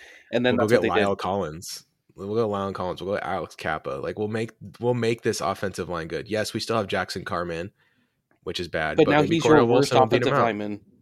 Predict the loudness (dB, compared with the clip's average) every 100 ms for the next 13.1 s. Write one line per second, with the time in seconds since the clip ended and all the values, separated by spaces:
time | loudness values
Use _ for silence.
0 | _ -8 0 0 0 -2 -4 0 2 2
1 | -2 -4 0 2 2 2 2 0 0 0
2 | -4 -6 -6 -6 -6 -12 -20 -8 2 2
3 | 2 2 4 4 4 4 4 2 0 -2
4 | -2 -2 -4 -4 -6 -2 0 0 -4 -8
5 | _ _ _ -4 -2 2 2 2 0 0
6 | -2 0 0 0 -2 -4 -6 -6 -2 -2
7 | -2 -6 -8 -4 -2 -2 -4 -10 -12 _
8 | -20 _ 6 6 4 2 2 0 0 0
9 | -4 -2 -2 -2 -6 -6 -6 -4 -2 -2
10 | 2 2 2 -2 _ _ _ _ -2 -2
11 | -2 -8 -12 _ -4 -2 0 -2 0 -2
12 | -2 0 -2 -2 -4 -4 -4 -4 -6 -8